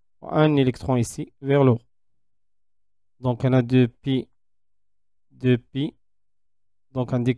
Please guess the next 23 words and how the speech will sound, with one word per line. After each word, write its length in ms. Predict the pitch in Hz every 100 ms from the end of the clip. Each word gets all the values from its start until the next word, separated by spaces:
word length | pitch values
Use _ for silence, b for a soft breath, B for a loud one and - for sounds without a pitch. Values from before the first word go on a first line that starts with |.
| -
quatre, 260 | 160 -
donc 340 | 123 127 143 -
deux 160 | 123
pi, 280 | 120 - 156 - _
deux. 240 | 127 131 - _ _ _ -
Là, 100 | 151
de 60 |
l'électron 640 | 160 156 - - 131 151 -
célibataire, 840 | - - 135 127 120 - 123 156 190 _ _
là, 100 | 131
de 40 |
l'électron 400 | 123 127 - 135
célibataire, 800 | 120 135 120 120 - 127 117 104 _ _ _
là, 160 | 127 123
de 60 | 120
l'électron 500 | 127 - - 123 - _
célibataire, 600 | - - 123 117 - 156
qui 80 | -
est 120 | 127 - 131 -
électron 540 | 147 135 - 139 139 - _ _ _ _ _ _ _ _
non 240 | 135 139 160
apparié. 500 | 156 - 139 110 - _ _ _ -
Électron 560 | 127 117 - 127 127